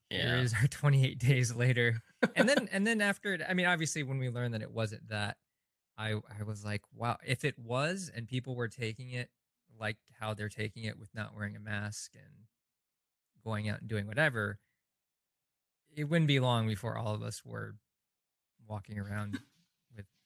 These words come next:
Speaker 1: swollen brains trying to eat other people." Um, wh-, wh-, and then, um, there's, there's, like, a movie, the older movie Outbreak, Carl.
Speaker 2: Oh, yeah,
Speaker 1: I, I don't
Speaker 2: with
Speaker 1: know
Speaker 2: the
Speaker 1: if you guys seen
Speaker 2: monkey
Speaker 1: that.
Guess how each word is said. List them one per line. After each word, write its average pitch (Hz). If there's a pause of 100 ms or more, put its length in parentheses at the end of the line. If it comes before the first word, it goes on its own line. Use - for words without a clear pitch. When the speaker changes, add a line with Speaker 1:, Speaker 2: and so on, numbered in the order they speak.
(140)
Speaker 1:
swollen 110
brains 104
trying 107
to -
eat 110
other 104
people." - (1800)
Um, 104 (580)
wh-, 240 (100)
wh-, 165 (160)
and 135
then, 147
um, 135
there's, 131 (140)
there's, 131
like, 120
a 123
movie, 127
the 117
older 131
movie 131
Outbreak, 123 (580)
Carl. 127
Speaker 2:
Oh, 156
yeah, 139
Speaker 1:
I, 110
I 98
don't -
Speaker 2:
with 117
Speaker 1:
know 113
Speaker 2:
the 143
Speaker 1:
if 135
you 139
guys 160
seen 127 (100)
Speaker 2:
monkey -
Speaker 1:
that. 117